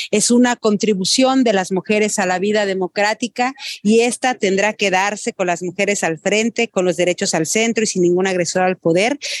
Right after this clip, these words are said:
pero esto tendrá que ser de la mano con todas las autoridades y especialmente del Poder Judicial. En ese sentido, el mensaje con el que yo cerraría es que para hacer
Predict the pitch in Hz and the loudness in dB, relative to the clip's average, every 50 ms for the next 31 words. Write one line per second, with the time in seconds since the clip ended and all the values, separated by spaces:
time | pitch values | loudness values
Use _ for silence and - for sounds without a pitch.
0 | - - 277 285 302 302 302 254 - 269 240 233 247 254 - 240 240 - - 226 | -2 0 2 2 2 2 0 0 0 0 0 2 0 0 -2 -4 -4 -2 0 0
1 | 226 233 220 226 202 180 170 170 180 185 190 202 208 208 208 - - 185 180 170 | 0 0 0 0 0 0 0 0 0 -2 -2 -2 -2 -4 -4 -2 -2 -4 -2 0
2 | - 208 214 214 208 190 180 - 180 165 165 - 175 170 165 160 165 175 180 190 | 0 2 2 2 2 0 -2 -2 -4 -4 -2 0 0 0 2 2 2 2 0 0
3 | 185 208 214 - - - - - - 269 - - 262 208 254 240 233 226 220 220 | -2 -2 -4 -6 -10 -18 -8 -2 -2 0 0 0 0 0 0 0 2 2 0 0
4 | 226 214 - 220 214 202 180 175 - 185 180 175 180 185 190 185 - - - - | 0 0 0 0 0 0 -2 0 0 0 2 2 2 0 0 -2 -6 -14 -20 -20
5 | _ _ - 220 208 202 180 - - 196 170 165 170 165 - - - - - - | _ _ 2 2 2 2 2 0 0 0 0 -2 -4 -6 -10 -14 -18 -10 -4 -2
6 | 196 208 226 233 - 277 254 - 247 214 208 - 247 262 285 285 311 294 262 220 | 0 2 2 2 0 0 0 0 0 -2 0 0 0 0 2 2 2 2 2 2
7 | 202 196 196 185 185 180 - 220 214 220 220 - 233 - - 196 190 180 170 - | 2 2 2 0 0 0 -2 -2 -2 -2 -2 -4 -6 -4 -4 -2 -2 -2 -2 -2
8 | - 175 175 190 202 214 214 202 - 220 196 190 170 160 170 208 220 226 226 226 | -2 0 2 4 4 4 2 2 0 0 0 0 0 0 2 2 2 2 0 -2
9 | 226 - - - _ _ _ - 185 202 226 254 277 - - - _ _ - _ | -4 -8 -16 -20 _ _ _ -2 0 0 2 0 0 -4 -6 -12 _ _ -20 _
10 | _ _ - 247 214 - 220 208 208 196 202 202 - - - 262 254 262 262 269 | _ _ -4 -2 -2 0 0 0 0 -2 -2 -4 -6 -6 -2 0 0 0 -2 -4
11 | 269 | -8